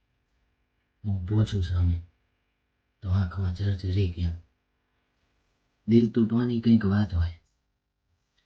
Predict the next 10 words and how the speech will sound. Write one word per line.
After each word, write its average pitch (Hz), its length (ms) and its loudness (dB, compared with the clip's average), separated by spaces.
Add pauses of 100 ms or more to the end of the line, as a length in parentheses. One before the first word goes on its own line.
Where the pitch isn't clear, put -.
(560)
કે 104 80 0
મનમાં 104 400 4
પડેલી 104 380 4
કંઈક 101 320 0
ગાંઠ 98 220 2
હોય, 82 200 -12 (920)
એને 107 120 8
હોઠોથી 104 600 2
તું 95 280 -6
ખોલ, 95 240 -2